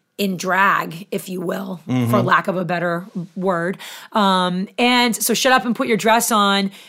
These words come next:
Speaker 1: is the story told is the woman saying to the man, "You go and you put the dress on, you know, you go look pretty," <laughs> you know,
Speaker 2: Yeah.
Speaker 1: if you will. <laughs>
Speaker 2: Yeah.
Speaker 1: So there, there was that. Um, and then a lot of songs, again, you know,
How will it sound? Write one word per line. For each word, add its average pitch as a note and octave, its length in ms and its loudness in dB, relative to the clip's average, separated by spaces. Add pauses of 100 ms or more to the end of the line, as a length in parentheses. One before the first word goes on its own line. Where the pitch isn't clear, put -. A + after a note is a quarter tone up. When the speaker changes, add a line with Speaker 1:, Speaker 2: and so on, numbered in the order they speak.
(160)
Speaker 1:
is A#3 380 2 (500)
the G#3 160 -2
story A3+ 720 4 (380)
told A3+ 420 4
is G3+ 180 4
the G3+ 100 2
woman G#3+ 580 4 (180)
saying A3+ 380 4
to A#3+ 100 2
the G#3 120 2
man, G#3+ 580 4 (200)
"You C4 320 6
go A#3+ 220 8
and G#3+ 120 2
you G#3 80 2
put F#3+ 200 0
the G3 80 0
dress F3 340 0
on, D#3 320 -4
you F#3 80 -2
know, G3 80 2
you B3 240 8
go C#4+ 160 8
look G#3+ 300 2
pretty," F3 420 0 (100)
<laughs> - 80 0
you - 60 -2
know, A3+ 260 8
Speaker 2:
Yeah. A2 220 4 (380)
Speaker 1:
if A3+ 180 2
you G#3 120 0
will. F3 320 0
<laughs> - 40 -6 (340)
Speaker 2:
Yeah. A2 280 2 (160)
Speaker 1:
So C4+ 220 4
there, C4 280 2
there A3+ 300 0
was A#3+ 220 0
that. G3 520 2
Um, G3 640 -2 (340)
and D#4+ 160 4
then G4+ 120 4
a - 40 2
lot D#4+ 300 6
of C#4+ 120 -2
songs, C4+ 680 2
again, G#3+ 560 2
you A3 140 -2
know, G3 140 0